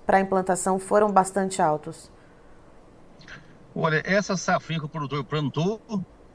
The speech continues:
Speaker 2: que vai colher agora, foi feito no, num custo muito alto. Ele, ele tava com o adubo caro, o glifosato caro, todos as, os defensivos altos.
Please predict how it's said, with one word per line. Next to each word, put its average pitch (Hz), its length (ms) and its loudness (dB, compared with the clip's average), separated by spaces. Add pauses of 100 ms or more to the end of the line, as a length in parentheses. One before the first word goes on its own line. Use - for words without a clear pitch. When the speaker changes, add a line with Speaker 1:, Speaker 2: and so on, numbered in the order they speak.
(160)
Speaker 2:
que 135 60 -4
vai 143 220 0
colher 135 260 -4
agora, 135 480 -2
foi 165 240 -6
feito 156 340 -4
no, 151 560 0 (380)
num 165 180 4
custo - 320 0
muito 190 380 4
alto. 139 400 -2 (100)
Ele, 147 520 -4 (600)
ele 147 240 -2
tava 160 360 4
com 147 120 -8
o 151 60 2
adubo 131 400 -4 (300)
caro, 160 440 0
o 131 40 -4
glifosato 139 600 -4
caro, 147 460 -2
todos 151 340 -4
as, 135 480 -6 (380)
os 120 120 -6
defensivos 131 920 -2
altos. 160 520 -2